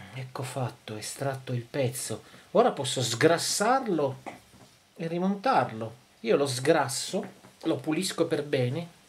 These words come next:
poi lo riempio di colla bicomponente e rifaccio questo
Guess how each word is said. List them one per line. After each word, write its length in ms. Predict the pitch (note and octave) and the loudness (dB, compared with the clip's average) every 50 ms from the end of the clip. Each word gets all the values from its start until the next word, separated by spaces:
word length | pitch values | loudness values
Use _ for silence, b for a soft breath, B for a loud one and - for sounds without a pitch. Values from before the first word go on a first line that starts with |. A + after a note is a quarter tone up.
| - _ _ _ _ _ | -20 _ _ _ _ _
poi 200 | - - A#3 - | 2 4 4 6
lo 100 | F3 F3+ | 4 4
riempio 520 | C3 C3 A#2 C#3+ E3 F3 F3+ - D#3+ D3+ | 2 2 2 2 2 2 2 2 2 2
di 140 | C3+ C#3 B2+ | 2 0 -2
colla 500 | - - E3 D#3+ D3+ C#3 C#3 C3 C3 B2+ - - - | 4 6 6 6 6 4 2 0 0 -2 -4 -8 -10
bicomponente 1300 | B2 A2 A#2 D#3 E3+ E3 - F3 E3 D3+ C3 - - D#3+ D3+ C#3+ C3+ C3 B2+ B2 B2+ - F3 F#3 F#3+ - - - - - | -10 2 4 4 4 6 6 4 4 4 2 2 2 2 4 2 2 2 2 0 0 0 -2 -2 -2 -4 -8 -18 -20 -10
e 120 | - D3 | -6 -2
rifaccio 480 | D3 D3+ C#3 - G#3 G#3+ G#3 - - D#3+ | -2 -2 0 2 2 0 2 0 -2 -2
questo 600 | - D#3 B2+ - - - D3 C3+ C3 B2+ B2+ - | 0 -2 -4 -4 -2 0 0 2 2 0 -2 -6